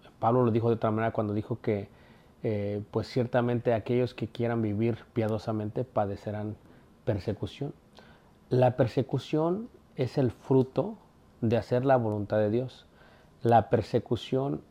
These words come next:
es el resultado y la consecuencia de actuar conforme Dios nos ha dicho que actuemos. Por lo tanto, nosotros no podríamos decir que si uno hace la voluntad de Dios le va a ir bien. Más bien,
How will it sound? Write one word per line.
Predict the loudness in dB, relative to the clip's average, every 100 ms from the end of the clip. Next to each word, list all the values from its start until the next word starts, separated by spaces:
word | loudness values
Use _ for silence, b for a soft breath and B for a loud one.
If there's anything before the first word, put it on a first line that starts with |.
| _
es | -6 -2
el | -2
resultado | 0 -4 -2 -2 0 2 2 0 -6 -12 _ -20 _
y | 0
la | 2 0
consecuencia | -2 -2 -4 -2 -2 -2 -4 -2
de | 0
actuar | 0 2 0 0
conforme | -4 -2 -2 -2
Dios | 0 0
nos | -2 -2
ha |
dicho | -2 -2 -6
que | -4
actuemos. | -4 -4 -6 -6 -8 -18 -20 B B B B B _
Por | 4
lo | 6 6
tanto, | 4 2 4 2 2 -2
nosotros | 0 0 0 2
no | 2 4
podríamos | 4 4 4 4
decir | 2 0 -2
que | 2 2
si | 2 2
uno | 2
hace | 2
la | 2
voluntad | 2 2 2
de | 4
Dios | 4 2
le | 2
va | 2
a |
ir | 2
bien. | 2 2
Más | 2 4
bien, | 4 4